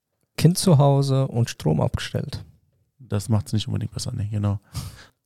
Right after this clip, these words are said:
Speaker 2: Hast du tatsächlich eine riesengroße Firma aufgebaut? Eine krasse Firma mit hundertzwanzig Mitarbeitern, zusammen mit deinem besten Freund?
Speaker 1: Ja.
Speaker 2: Dann hast du dich irgendwann verkracht mit deinem besten Freund, weil er eine andere Einstellung hatte als du zu dem ganzen Job?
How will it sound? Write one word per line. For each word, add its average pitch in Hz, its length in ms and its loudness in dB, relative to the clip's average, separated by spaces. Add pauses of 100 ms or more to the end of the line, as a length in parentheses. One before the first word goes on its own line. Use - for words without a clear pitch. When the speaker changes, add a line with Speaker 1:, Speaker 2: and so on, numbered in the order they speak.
(200)
Speaker 2:
Hast 147 220 2
du 170 80 4
tatsächlich 147 360 2
eine 135 180 4
riesengroße 147 560 2
Firma 131 320 6
aufgebaut? 147 600 2
Eine 120 180 4
krasse 135 320 2
Firma 147 240 4
mit 123 100 6
hundertzwanzig 127 480 2
Mitarbeitern, 143 480 2
zusammen 135 260 2
mit 131 80 2
deinem 127 120 6
besten 113 240 2
Freund? 123 320 4 (140)
Speaker 1:
Ja. 113 160 0 (680)
Speaker 2:
Dann 107 180 2
hast 117 160 2
du 120 60 -2
dich - 180 -2
irgendwann 120 260 4
verkracht 117 440 -2
mit 131 120 0
deinem 135 140 4
besten 127 240 0
Freund, 127 360 0
weil 117 140 2
er 120 80 4
eine 113 160 2
andere 120 240 0
Einstellung 123 380 0
hatte 113 180 0
als - 160 -2
du 139 140 -2
zu 139 200 -2
dem 113 180 0
ganzen 110 240 0
Job? 143 260 -2